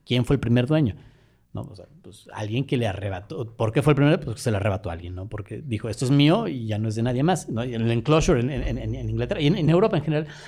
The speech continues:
que es la expulsión, bueno, el, el, que las, la,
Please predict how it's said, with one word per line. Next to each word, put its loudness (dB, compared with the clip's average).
que 0
es -6
la 0
expulsión, 2
bueno, -2
el, -6
el, 0
que 0
las, -2
la, -8